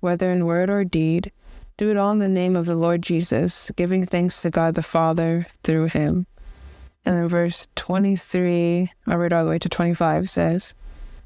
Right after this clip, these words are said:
Whatever you do, work at it with all your heart, as working for the Lord,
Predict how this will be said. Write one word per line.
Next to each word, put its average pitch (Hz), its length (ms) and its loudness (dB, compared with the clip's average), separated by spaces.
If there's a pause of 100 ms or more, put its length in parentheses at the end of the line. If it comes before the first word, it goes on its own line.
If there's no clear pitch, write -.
Whatever 196 300 0
you 233 180 2
do, 175 440 0 (420)
work 196 240 0
at 190 120 0
it 175 100 2
with 175 200 -2
all 170 100 2
your 165 160 2
heart, 147 520 -2 (140)
as 180 200 -2
working 185 300 0
for 190 140 -4
the 185 120 2
Lord, 170 540 0